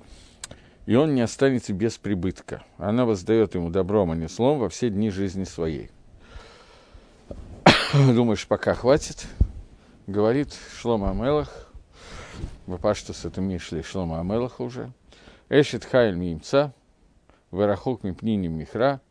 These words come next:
выше, чем жемчуг — цена добродетельной жены. Батех Балев Баала, уверен в ней сердце ее мужа. Вышала Лоих Сар, и добычи не будет не хватать. Гмалатеху Тов Валара, платить она будет добром, а не злом,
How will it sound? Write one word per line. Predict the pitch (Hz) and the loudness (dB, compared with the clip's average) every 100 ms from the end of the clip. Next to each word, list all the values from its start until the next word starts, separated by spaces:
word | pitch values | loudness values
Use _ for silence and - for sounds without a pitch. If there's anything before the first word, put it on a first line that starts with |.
| _ - - - _ 98 | _ -20 -20 -20 _ 0
выше, | 123 - | 0 0
чем | 95 - 95 | -6 -6 -4
жемчуг — | 85 110 92 - - | 0 0 -2 -10 -14
цена | - - 95 87 73 71 | -12 -6 -4 -4 -6 -10
добродетельной | 78 90 87 87 - 78 | -4 -2 -2 -4 -6 -10
жены. | 78 90 117 147 - _ _ _ - | -8 -6 -4 -6 -10 _ _ _ -2
Батех | 101 - 139 104 | 0 4 2 4
Балев | 87 87 87 | 0 0 0
Баала, | 78 92 113 139 | 2 2 4 4
уверен | 104 117 98 85 | 4 0 0 -4
в | |
ней | 85 82 | -4 -6
сердце | - 104 85 - | -4 -4 -2 -4
ее | 80 85 | -4 -2
мужа. | 131 139 143 139 _ - _ | -2 -4 -6 -10 _ -20 _
Вышала | 98 98 110 110 143 | -6 -2 2 4 6
Лоих | 127 113 110 | 6 2 0
Сар, | - 87 69 | -4 -4 -4
и | 73 | -6
добычи | 90 113 139 123 | -4 -2 -2 -4
не | 104 | -4
будет | 92 104 98 | -4 -6 -6
не | 101 | -8
хватать. | - 90 - 67 - - | -4 -4 -4 -6 -8 -12
Гмалатеху | 87 90 98 107 220 165 85 | -6 -2 -2 0 0 -2 -2
Тов | 135 151 | 0 2
Валара, | 139 131 110 101 87 - - - _ | 0 0 0 -2 -4 -14 -20 -20 _
платить | 107 101 127 110 | 0 0 0 -2
она | 95 | -2
будет | 87 87 90 | -2 -2 -2
добром, | 90 98 110 87 | 0 0 0 0
а | |
не | 82 | -2
злом, | 78 110 135 151 | -4 -2 -2 -2